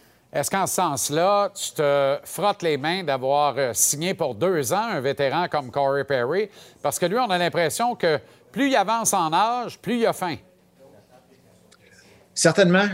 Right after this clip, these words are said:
Speaker 2: Euh, il amène énormément de leadership à notre équipe. Il a connu une très bonne saison pour nous l'année dernière, marqué dix-neuf buts. Je pense qu'il y avait trente-neuf points. Euh, mais ça, c'est, ça, ça, ça ne tient pas compte de tout le leadership et tout, tout ce qui fait pour nous qu'on,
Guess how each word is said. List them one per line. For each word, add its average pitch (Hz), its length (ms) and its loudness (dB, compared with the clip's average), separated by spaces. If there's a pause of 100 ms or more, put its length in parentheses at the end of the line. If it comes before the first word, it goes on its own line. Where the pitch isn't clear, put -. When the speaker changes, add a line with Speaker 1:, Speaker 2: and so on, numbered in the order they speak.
(120)
Speaker 2:
Euh, 117 220 0
il 123 100 4
amène 143 180 2
énormément 160 400 2
de 156 80 0
leadership 143 480 -2
à - 20 -4
notre 127 180 -4
équipe. 123 280 0
Il 120 60 0
a 117 40 2
connu - 180 -2
une 117 100 -4
très 135 240 0
bonne 135 200 2
saison 117 380 0
pour 117 120 -10
nous 120 60 -2
l'année 120 140 0
dernière, 113 420 0
marqué 110 280 -4
dix-neuf 113 500 -4
buts. 120 140 0
Je - 100 -4
pense 113 160 -4
qu'il 110 80 0
y 101 40 2
avait 101 80 2
trente-neuf 110 480 -2
points. 113 320 0 (500)
Euh, 92 560 2 (240)
mais 107 80 -4
ça, 151 140 4
c'est, 117 480 2 (300)
ça, - 220 -4
ça, 95 460 0
ça - 480 -4
ne 110 140 -2
tient 131 280 0
pas 151 160 4
compte 151 300 2
de 120 60 0
tout - 180 -2
le 139 60 0
leadership 127 580 0
et 107 40 -6
tout, 151 220 -6 (220)
tout 208 140 -8
ce - 100 -4
qui - 100 -8
fait - 160 4
pour 117 220 0
nous 131 240 2
qu'on, 104 440 0